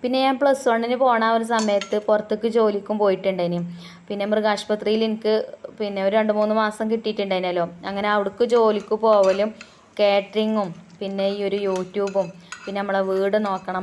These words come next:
മക്കളെ നോക്കണം, അന്ന് ഹസ്ബൻഡ് ഇവിടെ ഉണ്ട്, ഏഹ്, ഓരെ നോക്കണം, എന്തൊക്കെ കാര്യങ്ങളാണ് ഞാൻ അന്ന് ചെയ്തിരുന്നത്. അപ്പോൾ എന്ത്, എന്താ ഞാൻ പറഞ്ഞുകൊണ്ട് വരുന്നത് വെച്ചാൽ, നമ്മളൊക്കെ എന്തെങ്കിലും ആഗ്രഹം ഉണ്ടെന്നുണ്ടെങ്കിൽ നമ്മളെ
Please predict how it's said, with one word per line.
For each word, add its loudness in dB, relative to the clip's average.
മക്കളെ -4
നോക്കണം, -6
അന്ന് -4
ഹസ്ബൻഡ് -2
ഇവിടെ 2
ഉണ്ട്, -4
ഏഹ്, -4
ഓരെ 0
നോക്കണം, -6
എന്തൊക്കെ 0
കാര്യങ്ങളാണ് 2
ഞാൻ 0
അന്ന് -4
ചെയ്തിരുന്നത്. -2
അപ്പോൾ 0
എന്ത്, -6
എന്താ 0
ഞാൻ 0
പറഞ്ഞുകൊണ്ട് 2
വരുന്നത് 2
വെച്ചാൽ, 0
നമ്മളൊക്കെ -2
എന്തെങ്കിലും -2
ആഗ്രഹം -2
ഉണ്ടെന്നുണ്ടെങ്കിൽ -4
നമ്മളെ -2